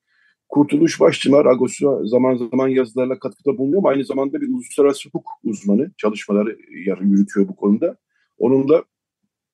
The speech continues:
Uluslararası Ceza Mahkemesi'nde İsrail yargılanıyor. E,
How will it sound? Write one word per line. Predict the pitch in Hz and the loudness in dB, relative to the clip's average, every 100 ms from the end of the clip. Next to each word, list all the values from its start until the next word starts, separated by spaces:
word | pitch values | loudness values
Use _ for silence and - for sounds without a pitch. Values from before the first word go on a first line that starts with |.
| _ _ _ | _ _ _
Uluslararası | 101 98 - 110 104 | 0 0 2 0 0
Ceza | 107 104 120 | -2 2 2
Mahkemesi'nde | 113 101 104 98 - 131 | 0 -2 -2 -2 -2 -2
İsrail | 131 - 127 127 | -2 0 0 2
yargılanıyor. | 123 117 131 143 113 90 _ _ _ _ _ _ _ _ | 2 0 -2 -2 -4 -8 _ _ _ _ _ _ _ _
E, | _ | _